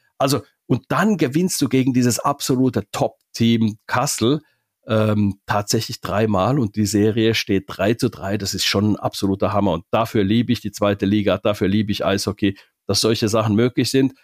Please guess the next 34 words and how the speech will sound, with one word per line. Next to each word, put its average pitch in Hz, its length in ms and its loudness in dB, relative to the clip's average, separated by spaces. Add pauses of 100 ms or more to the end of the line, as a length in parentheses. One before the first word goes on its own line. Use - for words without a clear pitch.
(220)
und 104 180 0
entsprechend 131 580 0
sollte 131 280 0
man 123 200 2
nie 170 380 2
irgendwie 120 800 2
irgendjemanden 107 800 0
abschreiben 101 560 -2
und 90 240 -4
das - 220 0
wollte 110 160 2
ich 101 100 -4
auch 101 100 2
noch 107 240 0 (100)
allen 110 260 0
Adler-Fans 101 640 0
mitgeben 90 400 -2
übrigens, 92 360 -4
einfach 95 220 0
um 117 140 0
<laughs> - 200 -10
den - 140 -2
Bogen - 340 -2
zu 113 80 -2
spannen. - 300 -2 (340)
Nicht 175 280 2
die 151 80 4
Adler 127 280 2
abschreiben, 120 1040 0
eine 120 440 0
eins 160 340 0
zu 147 100 0
drei, 131 480 2 (500)
ähm, 120 540 2